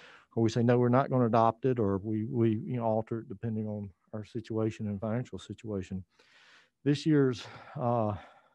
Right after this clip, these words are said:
annual update, and I'm sorry I don't have my tracking sheet with me, but, uh, very simple, probably one of the shortest ones we've seen in recent years. Um, and a lot of it has to deal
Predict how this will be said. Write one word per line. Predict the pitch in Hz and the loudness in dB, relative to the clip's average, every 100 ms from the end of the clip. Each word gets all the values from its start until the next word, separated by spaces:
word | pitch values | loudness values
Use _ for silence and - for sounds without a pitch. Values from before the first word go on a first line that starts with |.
| _ _ _ _ _ - - | _ _ _ _ _ -12 -2
annual | 135 127 131 | 0 2 2
update, | 143 135 | 4 4
and | 131 | 4
I'm | 104 | 0
sorry | - 139 | 2 2
I | 123 | 2
don't | 120 | 0
have | 117 | -2
my | 104 | -4
tracking | - 143 131 127 | 0 2 4 0
sheet | - 113 | -2 -2
with | 110 104 | 0 0
me, | 107 104 - - - - - - _ _ _ | -2 -4 -14 -20 -20 -20 -20 -20 _ _ _
but, | - 139 131 - - - - 139 | 2 4 4 0 -12 -16 -14 -6
uh, | 139 131 123 | 0 2 0
very | 110 151 196 | 4 4 4
simple, | - 160 170 160 - | 4 2 2 -2 0
probably | 170 160 | 0 2
one | 151 147 | 4 6
of | 123 | 6
the | |
shortest | 104 - 147 147 - | 4 8 8 8 4
ones | 131 135 104 | 4 4 4
we've | 117 110 | 2 2
seen | - 139 139 135 - _ _ - - - - _ | 4 4 6 2 -2 _ _ -20 -20 -20 -20 _
in | 117 117 | 0 4
recent | 135 131 123 | 4 2 0
years. | 120 139 156 156 143 - - - - | 2 4 4 2 0 -8 -18 -18 -10
Um, | 131 120 117 110 104 - - - _ _ _ _ - | -2 0 2 0 -2 -12 -20 -20 _ _ _ _ 0
and | |
a | |
lot | 127 151 160 | 4 6 8
of | 170 | 6
it | 117 | 2
has | 127 135 | 0 0
to | - | -2
deal | 110 123 135 135 120 | 2 6 8 8 6